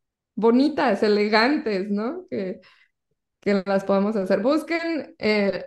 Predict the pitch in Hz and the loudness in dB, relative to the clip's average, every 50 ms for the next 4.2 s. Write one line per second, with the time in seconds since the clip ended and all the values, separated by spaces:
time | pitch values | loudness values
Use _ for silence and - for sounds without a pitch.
0 | - _ 202 202 202 208 202 - - 214 208 208 - 240 233 240 269 349 381 403 | -6 _ 0 2 2 0 0 0 0 0 0 0 2 0 2 2 0 -4 -4 -8
1 | - _ _ 214 220 220 214 - 226 214 233 254 269 415 415 453 302 311 339 262 | -14 _ _ -8 -8 -8 -2 -2 0 0 4 6 6 8 8 6 4 4 0 0
2 | 226 220 226 240 254 247 247 233 226 226 - 214 220 240 254 - - 302 - 208 | 0 2 0 0 0 0 0 -2 -2 -2 -4 -4 -2 -2 -4 0 2 2 2 4
3 | - 202 240 285 330 240 269 208 - 202 220 - 240 208 202 214 190 233 226 254 | 2 4 6 6 6 6 6 4 4 2 4 4 4 4 4 4 4 4 2 2
4 | 302 294 247 - | 0 0 -2 -2